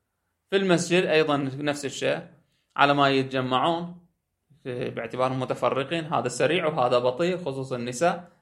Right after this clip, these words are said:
بعد يحتاجون إلى وقت أطول، ف، آه، يجتمع الجميع ركعتين، أربع، ست، وي-، عندك وقت أيضًا تنتظر.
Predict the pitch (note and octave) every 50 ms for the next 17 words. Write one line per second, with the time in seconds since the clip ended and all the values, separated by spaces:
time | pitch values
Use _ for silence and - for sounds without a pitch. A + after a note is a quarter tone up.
0 | _ _ - A#2 B2 C#3 B2+ A#2+ - - - B2+ B2+ C3 B2+ A#2+ B2 A#2+ A#2+ A#2
1 | A#2 A#2+ - - D3 D3+ D#3+ F3 F#3 G3 A3 A3+ - - - _ _ _ _ _
2 | _ _ _ _ - C#3+ D3+ D#3+ E3+ F3+ F3 E3+ - - _ _ _ _ _ _
3 | - A#2 A#2 A#2 A#2 A#2+ A#2+ - - C#3 D3 E3+ E3+ F3 F3 D#3+ C3+ B2+ A#2 A2+
4 | A#2 A#2 A#2+ A#2+ A#2 C3+ D#3 F#3 G3+ F#3+ - - - _ _ _ _ _ _ _
5 | _ _ - D3+ D3+ D3+ D3 A2 A2+ A#2+ - B2 B2+ C#3 D#3 E3 F3 F3 - B2+
6 | C3 B2+ C3+ C3 C3+ D3 D#3+ E3 D#3+ C#3 - - - D#3 D#3 E3+ F3+ F3 E3+ -
7 | - _ _ _ _ _ _ _ - C#3+ B2 B2+ C#3 C#3+ D3+ D3+ D3 - - -
8 | C#3 - _ _ _ - C#3+ C#3+ D3 C#3 C3+ C#3 C3+ - - - - D#3 D#3+ D3+
9 | D3 D3+ F3 F3 F3 F3 - - - D3 D3+ C#3+ C#3 C3+ - D#3 D3+ C#3+ C#3+ D#3
10 | D3+ D3+ E3+ F#3+ G#3 - -